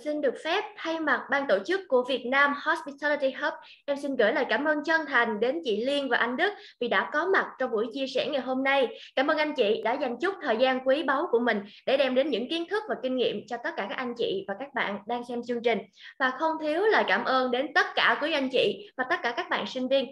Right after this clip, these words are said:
đang tham dự chương trình thông qua màn ảnh nhỏ. Tuy là mình không có, ừm, thời, mình không thể nào mà gặp nhau trực tiếp được, nhưng mà Cát Tường tin là mình gặp nhau thông qua mạng, thông qua internet như thế này thôi, mình cũng đã tiếp nhận được rất nhiều thông tin hữu ích rồi.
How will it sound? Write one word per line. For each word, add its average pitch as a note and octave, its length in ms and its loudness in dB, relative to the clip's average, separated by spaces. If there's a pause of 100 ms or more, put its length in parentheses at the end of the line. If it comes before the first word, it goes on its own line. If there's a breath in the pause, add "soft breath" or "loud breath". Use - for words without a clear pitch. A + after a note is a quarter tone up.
(300 loud breath)
đang E4 260 0
tham D4+ 200 2
dự A3+ 220 2
chương B3 140 0
trình G#3+ 280 2
thông D4+ 140 -4
qua D4+ 100 4
màn A#3+ 140 0
ảnh B3+ 200 -2
nhỏ. B3+ 300 2 (300 loud breath)
Tuy D#4 140 0
là C#4 120 4
mình B3+ 200 0
không D4 160 -4
có, F#4 180 0 (120)
ừm, C4+ 260 -6 (120)
thời, C4 200 0 (120)
mình B3+ 160 0
không F4 220 2
thể B3 120 0
nào C#4 180 0
mà A#3 100 0
gặp A#3 160 -2
nhau C#4 180 0
trực B3 180 0
tiếp F#4+ 180 -2
được, B3+ 160 4 (240 loud breath)
nhưng C#4 100 0
mà A#3 60 2
Cát - 200 -6
Tường A#3 200 -2
tin B3 100 0
là A3+ 140 0
mình G#3 220 -2
gặp G#3 220 -4
nhau B3 300 0 (720 loud breath)
thông C#4+ 260 0
qua C4 280 6
mạng, G#3+ 200 2 (280)
thông D#4 260 -2
qua C#4 220 4
internet C4+ 340 0
như D4 80 -4
thế D4+ 80 0
này A#3 220 0
thôi, C#4+ 260 6 (260 loud breath)
mình A3+ 180 -4
cũng G#3 160 -4
đã A3 200 -4
tiếp G#4 160 -2
nhận G3+ 180 -2
được G3+ 200 -4
rất G4+ 220 -2
nhiều A#3+ 240 0
thông C4+ 240 -2
tin C4 140 6
hữu G#3+ 160 0
ích F4 160 0
rồi. A3 240 4